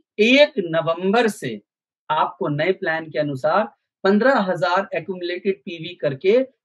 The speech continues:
मास्टर बनना होगा। तो कुल मिला के जितने भी दिस-, दोस्त हमारे तीस अप्रैल से पहले जुड़े थे।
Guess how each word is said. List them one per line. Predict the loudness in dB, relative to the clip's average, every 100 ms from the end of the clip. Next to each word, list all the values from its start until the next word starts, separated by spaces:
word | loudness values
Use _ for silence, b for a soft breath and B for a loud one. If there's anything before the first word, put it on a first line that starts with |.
| -10
मास्टर | -8 -8 -8 -8
बनना | -8 -12 -18 -20 -20
होगा। | -20 _ _ _ _ -12
तो | -12
कुल | 2 4 4 2
मिला | -2 -2 0 -2
के | 0 2 2 -2 _ _ _
जितने | -10 -6 -2 -2 -2
भी | 0 0
दिस-, | 0 -6 -8 _
दोस्त | _ 2 2 2 -2
हमारे | -2 -2 -2 -8 _ _ -4
तीस | 4 4 4
अप्रैल | -2 -2 0 0
से | 0 -8
पहले | -8 -10 -2 -2
जुड़े | 0 0 -2
थे। | -2 -4